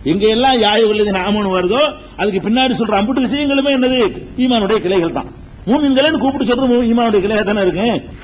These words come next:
ஈமான் உள்ளவர்களை வந்து தூண்டி விட்டு, "ஈமான் இருக்குல்லப்பா உனக்கு, இப்படி நட, நீ ஈமான் இருக்குல்ல, அப்ப இப்படி நட" அப்படின்னு நல்லா சொல்றான்னு சொன்னா, அதெல்லாம் ஈமானுடைய கிளைகள் தான். பெருமானார் ஸல்லல்லாஹு அலைஹி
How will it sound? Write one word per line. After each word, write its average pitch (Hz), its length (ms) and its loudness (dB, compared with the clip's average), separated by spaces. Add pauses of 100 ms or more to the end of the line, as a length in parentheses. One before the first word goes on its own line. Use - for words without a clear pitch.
(180)
ஈமான் 233 260 2
உள்ளவர்களை 214 560 2
வந்து 214 280 0
தூண்டி 220 260 0
விட்டு, 190 160 0
"ஈமான் 233 240 0
இருக்குல்லப்பா 254 340 2
உனக்கு, 262 300 0
இப்படி 247 300 -2
நட, 185 460 2 (500)
நீ 196 180 0
ஈமான் 269 180 2
இருக்குல்ல, 262 160 0
அப்ப 269 200 0
இப்படி 233 180 0
நட" 196 440 0 (200)
அப்படின்னு 180 220 -2
நல்லா 214 220 0
சொல்றான்னு 185 400 0
சொன்னா, 240 380 -2 (200)
அதெல்லாம் 202 320 0
ஈமானுடைய 262 480 2
கிளைகள் 220 320 0
தான். 170 160 -8 (380)
பெருமானார் 247 460 2
ஸல்லல்லாஹு 208 440 2
அலைஹி 196 40 2